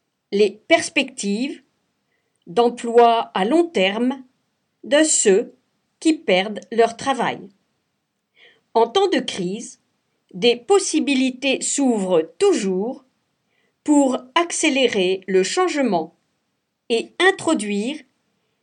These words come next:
des réformes structurelles qui nous permettront de tenir toute notre place dans la future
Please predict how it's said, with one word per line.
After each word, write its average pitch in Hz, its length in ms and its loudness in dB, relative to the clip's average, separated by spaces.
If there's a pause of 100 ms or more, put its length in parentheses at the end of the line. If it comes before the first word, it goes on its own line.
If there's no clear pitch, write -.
des 240 280 0
réformes 226 680 -2
structurelles 226 920 -2 (920)
qui 285 160 0
nous 269 160 4
permettront 294 960 0
de 196 180 0
tenir 214 640 0 (560)
toute 427 340 0
notre 254 400 0
place 196 640 -2 (520)
dans 196 160 2
la 202 160 2
future 269 600 0